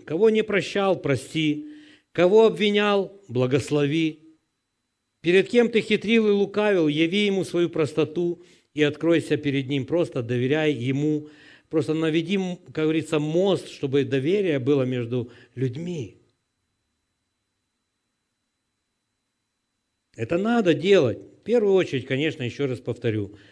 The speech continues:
это надо делать в первую очередь с Богом. В первую очередь с Богом. Поэтому ложное обвинение, оно очень часто бывает в нашей жизни, очень часто.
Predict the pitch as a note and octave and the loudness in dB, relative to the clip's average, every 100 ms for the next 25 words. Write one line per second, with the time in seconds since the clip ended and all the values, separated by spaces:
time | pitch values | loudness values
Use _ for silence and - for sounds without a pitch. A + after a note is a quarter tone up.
0 | _ _ B2+ D3+ D#3 D3 C3+ A#2 G#2+ A#2+ | _ _ -2 -2 -2 -4 -4 -4 -2 -2
1 | G#2+ A2 - C#3 D3+ C#3+ C#3+ A2+ F#2 G2+ | -2 -6 -4 0 0 -2 -4 -10 -10 -4
2 | A#2+ A#2 G2 E2+ - _ _ _ _ _ | 0 0 -2 -12 -20 _ _ _ _ _
3 | _ _ _ _ _ _ - D3+ D3+ D3+ | _ _ _ _ _ _ -4 -2 0 -2
4 | B2+ A#2+ G2 F#2+ A#2 G#2 F2 - _ _ | -4 -8 -12 -6 -4 -4 -8 -20 _ _
5 | _ _ _ _ _ _ _ _ _ _ | _ _ _ _ _ _ _ _ _ _
6 | _ _ _ C#3+ D#3+ F3+ E3+ D#3 F#3 G#3 | _ _ _ -2 -2 -2 -2 2 2 2
7 | F#3+ F#3 E3+ E3 E3+ E3 C3+ A2 G2 A#2+ | 0 -4 -4 -2 0 0 0 -4 -6 -6
8 | C#3 D#3 C#3+ B2 _ _ _ _ _ E3 | -4 -4 -6 -10 _ _ _ _ _ -4
9 | D#3+ - C3+ - C#3+ B2 - G2+ G#2 G#2+ | -2 -4 -10 -2 -2 -2 -4 -8 -4 -4
10 | G2+ G#2 - F2+ F#2 E2+ - - D3+ D3+ | -4 -10 -14 -14 -14 -14 -20 -6 -2 -2
11 | - A#2 - G#2+ F2+ - | -2 -8 -6 -6 -8 -16